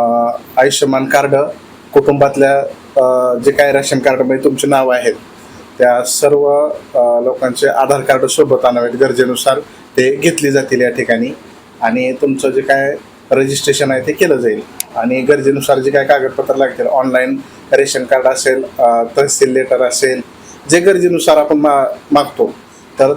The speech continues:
ते उपलब्ध आपल्याला करून द्यावं लागेल. त्यानंतर जे काय आपला लाभ आहे ते योजनेच्या अंतर्गत ज्यांचं,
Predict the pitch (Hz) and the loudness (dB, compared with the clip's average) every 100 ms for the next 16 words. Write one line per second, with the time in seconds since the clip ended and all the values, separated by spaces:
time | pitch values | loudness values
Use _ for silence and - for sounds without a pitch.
0 | - - - 151 156 - 160 147 139 139 | -6 -20 -4 0 0 0 -2 0 0 0
1 | 131 151 139 180 165 139 117 113 107 - | 0 0 0 0 0 0 0 -2 -4 -8
2 | - - - 131 135 131 139 - - - | -14 -16 -4 -2 -2 -2 -4 -4 -10 -20
3 | - - 139 139 147 - 143 139 139 135 | -20 -4 -2 2 0 2 2 2 2 0
4 | 127 139 139 131 131 139 135 135 127 135 | 0 0 0 -2 -4 -2 -2 -2 -2 -2
5 | 135 143 | 0 0